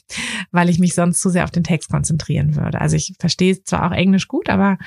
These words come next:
ähm, irgendwie kann ich da dann trotzdem abschalten. Und ja, das ist so, dann brauche ich meinen Kaffee,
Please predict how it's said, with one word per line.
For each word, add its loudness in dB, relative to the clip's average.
ähm, 4
irgendwie 4
kann 6
ich 4
da 2
dann 4
trotzdem 0
abschalten. 0
Und 4
ja, 4
das 0
ist -2
so, 2
dann 4
brauche 2
ich -2
meinen 4
Kaffee, -2